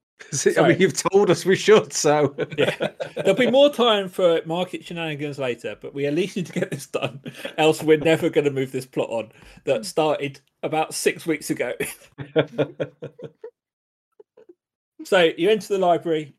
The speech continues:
Speaker 2: Um, it's a massive building, very quiet, unsurprisingly, for a library. Um, but there's not really that many people around, probably because, say, market day and festival day.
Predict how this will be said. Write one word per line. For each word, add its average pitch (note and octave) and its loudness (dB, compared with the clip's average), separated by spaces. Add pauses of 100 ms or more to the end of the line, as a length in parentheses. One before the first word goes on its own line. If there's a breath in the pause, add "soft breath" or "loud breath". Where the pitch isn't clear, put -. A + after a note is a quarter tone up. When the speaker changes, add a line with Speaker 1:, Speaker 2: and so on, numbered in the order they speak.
Speaker 2:
Um, C#3+ -6 (300)
it's - -8
a E3 0
massive F#3 -4
building, C#3 -4 (120)
very A#3 -4
quiet, G#3 -4
unsurprisingly, B2+ -10
for C#3+ -10
a - -6
library. D#3 -4 (400 soft breath)
Um, D3+ -2 (680)
but F3 6
there's D3+ -2
not F3+ 2
really E3 4
that C#3+ -4
many C#3 -4
people D3 -2
around, D3+ -2
probably C#3 -2
because, A#2+ -8 (120)
say, A#2 -6
market D3+ -6
day B2+ 0
and A#2 -8
festival C3 -8
day. C3+ -2